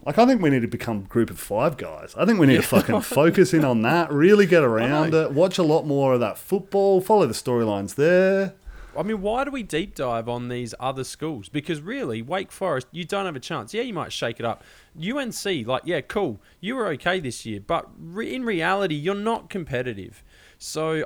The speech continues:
Speaker 2: I, I find it really disheartening, really frustrating. Um, and,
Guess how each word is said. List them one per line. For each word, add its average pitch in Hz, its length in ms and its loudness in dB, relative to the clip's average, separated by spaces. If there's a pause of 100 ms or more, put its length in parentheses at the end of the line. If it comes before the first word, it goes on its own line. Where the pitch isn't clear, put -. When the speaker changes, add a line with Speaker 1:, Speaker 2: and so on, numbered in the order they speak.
Speaker 2:
I, 156 280 -4
I 170 40 -4
find 165 340 -6
it 151 60 -2
really 143 440 -6
disheartening, 120 840 -6
really 139 340 -4
frustrating. 110 920 -8 (400)
Um, 117 460 -6
and, 160 180 -4